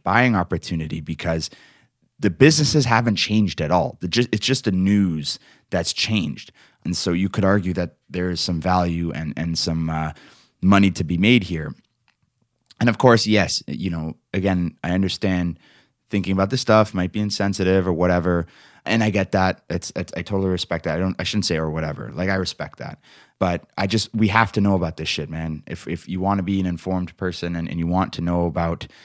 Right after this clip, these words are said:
why your investments are doing what they're doing, it's good to be informed.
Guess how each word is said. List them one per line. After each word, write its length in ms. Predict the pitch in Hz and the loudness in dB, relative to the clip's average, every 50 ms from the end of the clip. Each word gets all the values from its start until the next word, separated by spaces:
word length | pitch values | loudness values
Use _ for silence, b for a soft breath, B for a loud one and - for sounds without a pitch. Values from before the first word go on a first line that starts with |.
| B B B B B | B B B B B
why 480 | - 85 82 80 87 92 95 95 95 | -12 -10 -6 -2 0 0 2 2 2
your 560 | 98 98 95 80 87 90 92 87 90 87 87 | 0 0 -2 -2 -2 -2 -2 0 0 0 -2
investments 500 | 87 - 85 80 85 87 - - 95 85 | -2 -4 -6 -6 -6 -6 -6 -6 -6 -4
are 80 | - 85 | -4 -4
doing 220 | 82 92 90 87 | -4 -4 -4 -4
what 100 | 87 80 | -4 -6
they're 80 | - 87 | -6 -4
doing, 320 | 80 104 110 117 117 113 B B B B B B B - | -2 0 0 0 0 -2 B B B B B B B -4
it's 180 | 101 101 - | -4 -4 -2
good 160 | - 120 104 | 0 2 2
to 60 | 98 92 | 2 2
be 120 | 95 90 | 0 -2
informed. 480 | 85 76 - 76 67 58 64 71 - | -4 -4 -8 -8 -10 -10 -10 -12 -14